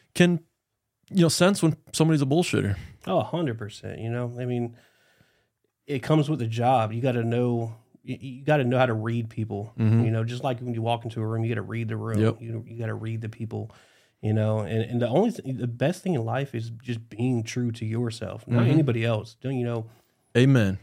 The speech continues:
Speaker 2: You know, i-, if it, it doesn't matter wh-, how other people perceive, it's how you perceive yourself. You know what I'm saying?
Speaker 1: Because
Speaker 2: Yeah.
Speaker 1: at the end of the day, you know, you, you have to have your own back.
Speaker 2: A hundred percent.
Speaker 1: 'Cause it's the only
Speaker 2: Uh,
Speaker 1: person you can count on at the end
Speaker 2: that,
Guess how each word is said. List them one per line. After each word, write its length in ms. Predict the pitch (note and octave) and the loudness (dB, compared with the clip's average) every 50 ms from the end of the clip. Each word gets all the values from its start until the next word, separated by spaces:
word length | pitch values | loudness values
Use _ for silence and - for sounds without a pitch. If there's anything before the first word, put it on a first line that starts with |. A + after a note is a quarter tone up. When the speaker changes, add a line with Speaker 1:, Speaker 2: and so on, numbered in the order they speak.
| - | -6
Speaker 2:
You 120 | - C3 A#2+ | -4 -2 0
know, 140 | B2 A#2+ A#2+ | 0 0 0
i-, 20 | A#2+ | 0
if 440 | A2+ A#2+ - E2 B2+ A#2+ A2+ - - - | -2 -4 -4 -4 -6 -8 -10 -12 -14 -8
it, 180 | - D3 D3 - | -6 -6 -6 -6
it 100 | - D3+ | -4 -2
doesn't 260 | F3 F#3 D3+ C3+ B2 | 0 0 0 0 0
matter 360 | C#3 C#3+ D3 C#3+ C#3 C3 A#2+ | 0 2 2 2 2 0 -2
wh-, 260 | A#2 - - G2+ - - | -4 -8 -12 -12 -8 -4
how 220 | - B2+ A#2+ A#2 | 0 2 2 2
other 160 | A#2+ A#2+ A#2+ | 0 -2 -4
people 240 | A2+ - B2 A2+ A2 | -4 -6 -6 -8 -8
perceive, 340 | A2 A#2 A2 - - A2+ A2 A2 | -8 -8 -8 -8 -6 -6 -6 -6
it's 80 | A2 | -6
how 140 | - - C3 | -4 -2 -2
you 180 | A#2 B2 B2 B2+ | 0 0 -2 -4
perceive 360 | A#2 A#2+ A2 - A#2+ A#2 A2 | -4 -4 -6 -4 -4 -4 -4
yourself. 580 | A2 G#2 G#2+ G#2+ - A2 A2 G#2 G2+ G#2+ - - | -4 -6 -8 -10 -8 -6 -6 -6 -6 -10 -12 -12
You 100 | - A2 | -8 -8
know 80 | G#2+ A2 | -6 -6
what 40 | G#2+ | -6
I'm 60 | G#2+ | -8
saying? 360 | A2 - A2+ A2 A2 A2 A2 A2 _ _ _ _ _ _ _ _ _ _ _ | -8 -6 -6 -4 -4 -4 -6 -8 _ _ _ _ _ _ _ _ _ _ _
Speaker 1:
Because 160 | - B2 A2+ A2 | 2 4 6 6
Speaker 2:
Yeah. 60 | A2 | 4
Speaker 1:
at 80 | G#2 | 2
the 80 | - A#2 | 2 2
end 80 | A2+ A#2 | 2 2
of 60 | A#2 | 2
the 80 | A2+ G#2+ | 2 2
day, 340 | G#2+ A#2 A#2+ A#2 G#2+ G2+ - - | 4 4 4 4 2 0 -2 -4
you 100 | - A#2 | -4 -4
know, 80 | G#2+ G2 | -2 -2
you, 160 | F#2+ G2 G2 - | -2 -4 -6 -6
you 300 | - - G#2+ A2 A#2 A#2+ | -6 -4 -2 0 2 2
have 200 | A2 G#2 G#2+ G#2+ - | 2 2 0 -2 0
to 80 | A2+ | 0
have 120 | G#2+ G2+ G2 | 0 0 0
your 100 | G2 G2 | -2 -4
own 120 | F#2+ F#2 | -4 -4
back. 340 | F2 G2 G2+ F#2+ F#2+ - - _ _ _ - | -2 -2 -2 -2 -4 -8 -14 _ _ _ -10
Speaker 2:
A 120 | A2+ A2+ A2+ | -8 -6 -4
hundred 220 | A2+ A#2 B2 A#2+ | -2 -2 -2 -2
percent. 180 | A#2+ A2+ G#2 G#2+ | -2 -2 -2 -2
Speaker 1:
'Cause 280 | B2+ B2 G#2+ - - - _ _ _ _ _ _ _ _ _ _ _ | -2 -4 -6 -6 -10 -16 _ _ _ _ _ _ _ _ _ _ _
it's 100 | _ - | _ -2
the 60 | A2 | -2
only 80 | G#2 - | -2 0
Speaker 2:
Uh, 40 | |
Speaker 1:
person 280 | - G#2 G2+ - - G#2 | 0 -2 -2 -2 -4 -6
you 60 | F#2+ | -4
can 100 | F#2 - G#2+ | -2 -2 -2
count 120 | A2+ A2+ | 0 -2
on 140 | G2 E2+ F#2+ | -2 -4 -6
at 60 | G2+ - | -6 -4
the 60 | G#2 | -4
end 100 | G2 F#2 | -2 0
Speaker 2:
that, 60 | A#2+ | 0